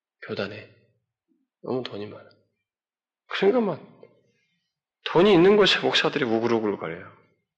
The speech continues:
요즘 목사들이 목회 실패하면 다 뭐 하는 줄 알아요? 복지관 합니다, 복지관. 복지관 이름을 아시죠?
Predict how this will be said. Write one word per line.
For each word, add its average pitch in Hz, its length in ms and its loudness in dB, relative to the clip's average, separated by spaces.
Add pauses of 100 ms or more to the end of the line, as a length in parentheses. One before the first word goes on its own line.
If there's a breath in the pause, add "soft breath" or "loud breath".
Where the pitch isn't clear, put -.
(600)
요즘 135 220 0
목사들이 120 500 0
목회 107 360 0
실패하면 120 540 -4
다 95 140 -6
뭐 92 180 -2
하는 104 140 -2
줄 98 100 -6
알아요? 101 260 -6 (960)
복지관 110 460 -2
합니다, 95 300 -10
복지관. - 440 -12 (1000)
복지관 127 400 0
이름을 117 240 0
아시죠? 117 440 -2